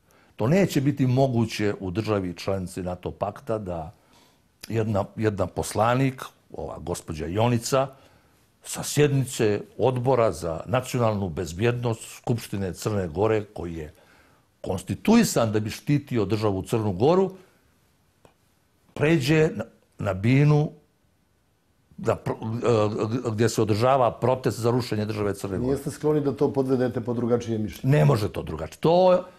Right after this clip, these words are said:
Speaker 1: to su, to su teorije samozvanca Lekića, kad se četnici proglašavaju građanima, kako može biti, e, e, građanski pokret koji poriče genocid u Srebrenici?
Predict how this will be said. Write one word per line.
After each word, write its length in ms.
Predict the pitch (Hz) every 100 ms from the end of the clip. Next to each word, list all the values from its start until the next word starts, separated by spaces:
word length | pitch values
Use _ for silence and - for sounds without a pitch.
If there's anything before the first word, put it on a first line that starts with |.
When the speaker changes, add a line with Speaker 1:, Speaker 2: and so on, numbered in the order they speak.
| _
Speaker 1:
to 260 | - 185 226
su, 320 | - 180 - - _
to 260 | 135 156 165
su 360 | - 151 311 - - -
teorije 440 | - 135 139 131 120
samozvanca 720 | - 92 92 92 110 101 76
Lekića, 580 | 101 135 151 - 170 160 - _ -
kad 180 | - -
se 80 |
četnici 560 | 98 156 - 98 - 85
proglašavaju 760 | 85 78 - 85 82 80 -
građanima, 720 | 78 110 92 110 110 120 147 160 - _ _ _ _ _ _ _ _ _ _
kako 340 | - - - 131
može 240 | 131 120
biti, 260 | 123 131 123
e, 40 |
e, 460 | 135 - - 143 117 - 113 120 117 117
građanski 580 | 120 139 135 131 - 127
pokret 460 | 113 143 135 143 -
koji 160 | 131
poriče 500 | 127 131 135 131 135 110 - - -
genocid 460 | 120 131 117 120
u 40 | 120
Srebrenici? 600 | - 101 76 - -